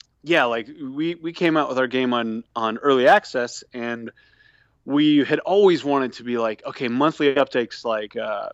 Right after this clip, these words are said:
Prison Architect and, you know, just these regular updates." And, but again, it's not <laughs> because we were, like, lying or, like, like, "Oh, we're gonna," you know, it was always, like, from a good place, but we sit there and be like, "Ah, the game just isn't ready. And if we put this out,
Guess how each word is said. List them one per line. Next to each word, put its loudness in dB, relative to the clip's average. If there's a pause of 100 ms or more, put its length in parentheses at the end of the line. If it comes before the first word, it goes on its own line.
Prison 0
Architect -2
and, -8
you -6
know, -4
just -10
these -2
regular 6
updates." -2
And, -8
but -6
again, 2 (460)
it's -8
not 4
<laughs> -2
because 2
we 4
were, 6
like, 2
lying 2
or, -6
like, -4
like, -8
"Oh, -6
we're 0
gonna," 0
you -10
know, -6 (280)
it -2
was -4
always, 0
like, -4
from -12
a -10
good -8
place, -6
but -8
we -6
sit -12
there -4
and -6
be -4
like, -8
"Ah, -2
the -10
game -6
just -8
isn't -6
ready. 4
And -6
if -10
we -2
put -4
this -12
out, 2